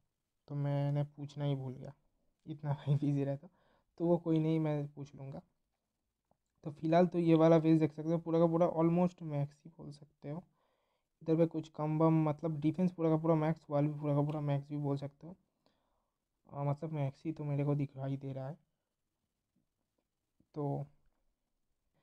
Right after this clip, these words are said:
और मेरा ट्वेंटी सेवन का, ये हुआ ना बात। ठीक है, तो गोलेम छोड़ा, विच छोड़ा, विच मैंने, और एक विजार्ड जो होता है भाई साइड का चीज़, मतलब clean करने के लिए मैं यूज़ करता हूँ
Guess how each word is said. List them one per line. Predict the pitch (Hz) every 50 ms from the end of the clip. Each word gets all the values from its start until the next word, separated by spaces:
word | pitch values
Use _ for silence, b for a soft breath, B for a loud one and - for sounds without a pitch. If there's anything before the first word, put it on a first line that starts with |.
| _ _ _ _ _ _ _ _ -
और | 151 147
मेरा | 147 143 143 147
ट्वेंटी | 143 143 139 143 143
सेवन | - - - - -
का, | 151 - _ - _ _ _ _ _ _ _ - - 185 -
ये | - 139 - _
हुआ | - - 165
ना | 143 143 143
बात। | - 151 - _ _ _ _ _ _ _ _ _ _ _ _ _ _ _ _ _ _ _ _ _ _ _ _ _ _ -
ठीक | 151 139 143 -
है, | 143
तो | - - 147 147
गोलेम | 147 160 160 165 160 165 165
छोड़ा, | 156 - 151 151 147 156 - - - - - - - - - - - - -
विच | 180 185 185 -
छोड़ा, | - 175 165 170
विच | 170 165 170 185 180 175
मैंने, | 170 170 170 175 180 175 - - - - - - - - - - - - - - - - - -
और | 147 147 151 156
एक | 160 156 - -
विजार्ड | 147 156 156 143 147 143 - - - - - - - - - - - - - -
जो | 156 151
होता | 156 156 165 170
है | 165
भाई | 175 165
साइड | 165 - - 147 143 143 147 147 - - -
का | 156 156 151 147 139 - - - - - - - - -
चीज़, | - 165 165 143 - - - - 151
मतलब | 147 160 156 - -
clean | - 165 165 165
करने | 160 160 151 160 160
के | 160
लिए | 165 160 160 160
मैं | 156 151 147
यूज़ | 147 143 147 143 - -
करता | 139 131 - - 151
हूँ | 170